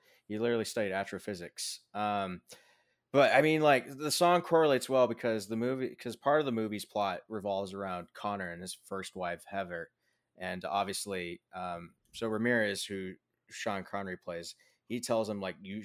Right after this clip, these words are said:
you need to leave her because you do not wanna, you do not wanna see her grow old and die." But that's exactly what Connor does because he loves her.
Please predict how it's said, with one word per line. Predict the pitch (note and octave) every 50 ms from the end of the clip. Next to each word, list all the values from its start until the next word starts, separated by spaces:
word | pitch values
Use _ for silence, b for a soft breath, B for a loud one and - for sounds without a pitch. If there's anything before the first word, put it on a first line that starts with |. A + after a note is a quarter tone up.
| F#2 _ _
you | G#2 G2+ G#2+ A2
need | A#2 A#2 A2+
to | G#2+ G2
leave | F#2+ G#2 A#2 A#2 F#2+
her | F#2+ F#2 F2+ E2+
because | F#2 F#2+ - - F#2 F2 F2 E2 - - - _ _ _ _ _ _
you | G#2 G#2+
do | G#2+ A#2+
not | A2 A2+ A2+ A2+ A2
wanna, | A2 G#2 G2+ F#2+ F#2 E2+ _ _ _
you | - G2+ G2
do | G#2+ G#2+
not | G#2+ A2 A2 F#2+
wanna | G2+ G2+ G2+
see | - - A2
her | G2+ G2+
grow | F#2 G2 F#2+ F2+ F2+
old | G2 G2 F#2+ F#2 F2 E2+
and | F2 E2+ F2 -
die." | G2 F#2 F#2 F2 E2+ E2 E2 - _ _
But | F#2+ F2 E2+ _
that's | F#2+ F2+ - -
exactly | F#2+ - G2 F2+ F2+ _ G2 F#2
what | F2+ F2 - -
Connor | - F#2+ F2 D#2+ E2 _
does | - G#2 F#2+ F2 E2+ D#2+
because | - F2+ - - F2 -
he | - F2
loves | E2 F#2 G2 G2 F#2 - -
her. | D#2+ D#2 E2+ E2+